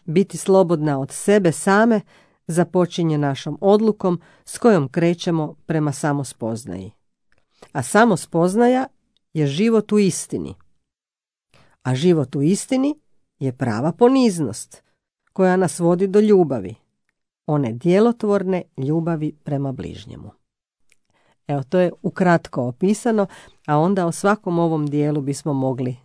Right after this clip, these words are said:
nešto govoriti. Ona je svojim sestrama, e, govorila kad ih je učila, rekla im je, e, "Drage moje sestre,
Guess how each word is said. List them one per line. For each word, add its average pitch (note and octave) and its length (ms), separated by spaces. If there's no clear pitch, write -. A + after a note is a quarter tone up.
nešto D3 360
govoriti. C3+ 400
Ona B3+ 140
je A#3+ 140
svojim C4 340
sestrama, E3 600
e, D#3 360
govorila D#3 540
kad D3+ 220
ih D3 140
je D#3+ 80
učila, F3+ 480
rekla F#3 400
im E3+ 180
je, D#3 200
e, C#3+ 340
"Drage F3+ 440
moje E3+ 240
sestre, C#3+ 640